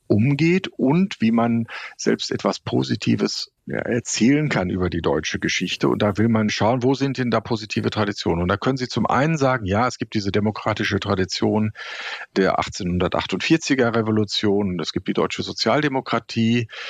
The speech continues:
und es gibt die demokratischen Strömungen in der Weimarer Republik, die zu schwach waren, um sich am Ende durchzusetzen.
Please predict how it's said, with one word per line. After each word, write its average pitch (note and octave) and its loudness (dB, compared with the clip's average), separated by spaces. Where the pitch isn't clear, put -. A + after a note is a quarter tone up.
und G2 2
es - -4
gibt - -4
die F2+ 2
demokratischen F#2+ 0
Strömungen G2+ 0
in D#2 -2
der F2 0
Weimarer F2 0
Republik, G2 -2
die F2+ 0
zu - -6
schwach B2 2
waren, F#2 2
um D2 -6
sich E2 -6
am E2+ -2
Ende - -2
durchzusetzen. B2 0